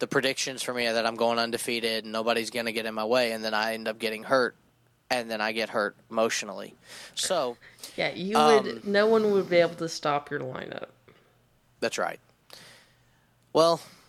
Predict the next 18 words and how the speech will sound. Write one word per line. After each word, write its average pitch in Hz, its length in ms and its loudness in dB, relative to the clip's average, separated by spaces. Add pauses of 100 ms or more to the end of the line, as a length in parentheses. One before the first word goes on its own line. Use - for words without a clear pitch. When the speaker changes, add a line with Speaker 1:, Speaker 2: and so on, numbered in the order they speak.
(160)
Speaker 1:
to - 80 -10
close 196 260 4
this 165 140 -2
episode 131 340 -4
out, 104 240 -4 (340)
because 123 220 0
I'm 131 140 4
on 147 140 4
vacation 160 440 0
again 160 240 -2
until 120 220 -6
the 120 80 -8
next 131 260 -6
big 131 180 -2
thing 147 220 -2
that 143 100 2
happens, 156 400 0
or 175 340 2